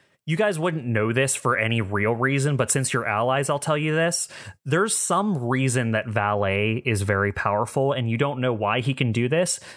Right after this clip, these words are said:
but he can use volley as a full action each round if he has it, and still take a quick action.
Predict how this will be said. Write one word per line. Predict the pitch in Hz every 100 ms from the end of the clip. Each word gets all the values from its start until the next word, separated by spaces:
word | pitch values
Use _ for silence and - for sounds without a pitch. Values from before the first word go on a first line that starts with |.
| -
but | 131
he | 175
can | - 208
use | 170 165
volley | 120 113 117 135
as | 127
a | 113
full | - 110 107
action | 113 123 -
each | 143 160 - 156
round | 147 165 170 190 -
if | 147 117
he | 117
has | - 110 127
it, | 180 196 - - _ -
and | 135 135
still | - 143 117
take | - 117
a | 101
quick | - 104 -
action. | 90 101 - 101 104 180